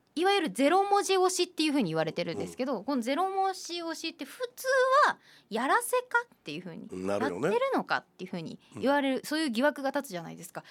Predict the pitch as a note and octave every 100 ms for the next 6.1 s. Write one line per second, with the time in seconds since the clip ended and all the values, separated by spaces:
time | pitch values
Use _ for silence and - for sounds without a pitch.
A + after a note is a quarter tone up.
0 | - F4+ G4 E4+ - - - - _ -
1 | F4+ A4 A#4 A#4+ F#4 F#3 G#3 F3 - _
2 | C#4 A#4 A4+ G4+ F4+ D#4 D#4 - E4 E4+
3 | D4+ F4 F4 E4 - A3+ F3+ E3 - C4
4 | - - D#4+ D#4+ D#4 F4+ C#4+ - - C#4
5 | E4+ E4 E4 E4 E4 D#4 - F#3 G#3 A3+